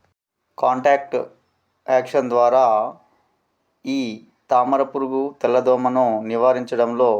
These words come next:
ప్రత్యేక పాత్ర పోషిస్తుంది. ఇది తెల్ల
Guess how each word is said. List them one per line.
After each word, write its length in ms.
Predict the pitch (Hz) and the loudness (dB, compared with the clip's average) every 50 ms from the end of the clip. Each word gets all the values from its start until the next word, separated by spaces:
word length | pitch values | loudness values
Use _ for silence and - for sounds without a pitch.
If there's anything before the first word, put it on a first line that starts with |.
| 107 113 135 - _ _ _ _ - | -2 -4 -8 -10 _ _ _ _ -6
ప్రత్యేక 420 | 117 110 - - 131 135 131 - | -6 -6 -4 -2 -2 -2 0 -2
పాత్ర 380 | 131 120 - 117 117 117 - 120 117 - | -4 -2 -2 -2 -2 -2 -4 -6 -4 -4
పోషిస్తుంది. 680 | 113 113 110 117 117 110 - - - 113 117 131 160 214 - _ _ _ _ _ _ _ _ _ _ _ _ _ _ _ _ _ - | -4 -4 -4 -6 -10 -14 -16 -16 -14 -12 -8 -8 -8 -8 -10 _ _ _ _ _ _ _ _ _ _ _ _ _ _ _ _ _ -4
ఇది 200 | - 139 147 139 127 120 113 117 - - - _ _ _ _ _ _ _ _ _ _ _ _ _ _ _ - | -2 0 2 2 2 0 -2 -4 -8 -12 -20 _ _ _ _ _ _ _ _ _ _ _ _ _ _ _ -4
తెల్ల 180 | 139 131 143 | -2 0 0